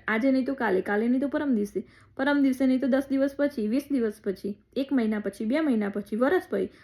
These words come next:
તમારા વ્યૂ તો આવશે ને, ત્યારે તો તમારી ચેનલ શું કહેવાય, સબસ્ક્રાઇબર વધશે ને. ઘણા લોકોને એક વરસ લાગી જાય, ચાર હજાર કલાક પૂરા કરતા કરતા, અને ઘણા લોકો ચાર દિવસમાં પૂરો કરી દે, ઘણા લોકો બે મહિનામાં પૂરો કરે, ઘણા લોકો એક મહિનામાં. તો ડિપેન્ડ એ પોતાનું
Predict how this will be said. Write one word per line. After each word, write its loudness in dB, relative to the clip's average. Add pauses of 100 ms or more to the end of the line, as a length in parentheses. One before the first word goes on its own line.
(160)
તમારા 2
વ્યૂ 2
તો 0
આવશે -2
ને, -2 (220)
ત્યારે -2
તો -2
તમારી -2
ચેનલ -4
શું -6
કહેવાય, -4
સબસ્ક્રાઇબર -4
વધશે -4
ને. 2
ઘણા 0
લોકોને 0
એક -4
વરસ 0
લાગી -2
જાય, -2 (400)
ચાર 2
હજાર 0
કલાક 0
પૂરા 2
કરતા -4
કરતા, -6
અને -4
ઘણા 0
લોકો 2 (680)
ચાર 4
દિવસમાં 2
પૂરો 0
કરી 2
દે, 0
ઘણા 0
લોકો 0
બે 2
મહિનામાં 2
પૂરો 0
કરે, 0
ઘણા -2
લોકો 0
એક -4
મહિનામાં. 0
તો -2
ડિપેન્ડ 0
એ 0
પોતાનું -4